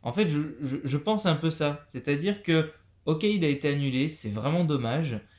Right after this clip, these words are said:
euh, mais peut-être tout simplement reporté. Alors, soit reporté, soit ils se sont dit, « Bah, finalement, Boba Fett, bah, il n'y aurait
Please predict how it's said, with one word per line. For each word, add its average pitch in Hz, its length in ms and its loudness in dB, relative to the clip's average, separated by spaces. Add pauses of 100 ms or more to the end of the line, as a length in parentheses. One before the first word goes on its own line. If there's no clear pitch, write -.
(260)
euh, 117 400 -2 (440)
mais 156 760 0 (340)
peut-être 175 380 -4 (120)
tout 147 120 -12
simplement 160 500 0
reporté. 139 760 -2 (500)
Alors, 131 240 4
soit 220 640 2
reporté, 143 920 -2
soit 190 240 -4
ils 175 60 2
se - 100 -6
sont 160 140 2
dit, « 185 140 2
Bah, 165 120 4
finalement, 147 580 0
Boba 123 300 0
Fett, - 440 -4 (840)
bah, 110 480 -4
il 110 60 -4
n'y 113 120 -4
aurait 110 240 -8